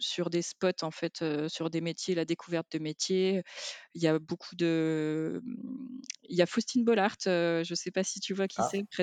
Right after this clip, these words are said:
Speaker 2: non.
Speaker 1: présentatrice sur M six. Heu, oh, ça doit parler quand même, heu, si on aime, heu, la cuisine, par exemple, elle a, elle avait animé avec Cyril Lignac, heu,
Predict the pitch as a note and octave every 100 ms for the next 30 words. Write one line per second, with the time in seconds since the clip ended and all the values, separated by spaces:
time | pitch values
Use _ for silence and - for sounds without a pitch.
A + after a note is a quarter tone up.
0 | F3 F3 - B2 G#3+ - G3 F3+ F3+ F#3+
1 | - A3+ - - - - - - - E3
2 | E3 D#3+ D#3 D#3 D#3 D#3 D3+ D3+ D3 D3
3 | D3+ - D#3 - E3 D#3+ D#3+ E3+ F3 F3+
4 | E3+ E3+ D3+ E3 - D#3+ D#3+ E3+ F#3 E3
5 | D#3+ D3+ D#3+ - - - - - E3 E3+
6 | - F3+ F3 F#3 F3 D#3+ D#3+ E3 F3 F3
7 | D3+ D3 - E3+ D#3+ D#3+ D#3+ D#3+ E3 F3
8 | F3+ F3+ D#3+ D#3+ - F3 E3 F3 E3+ F3
9 | F3+ F#3 - D#3+ D#3+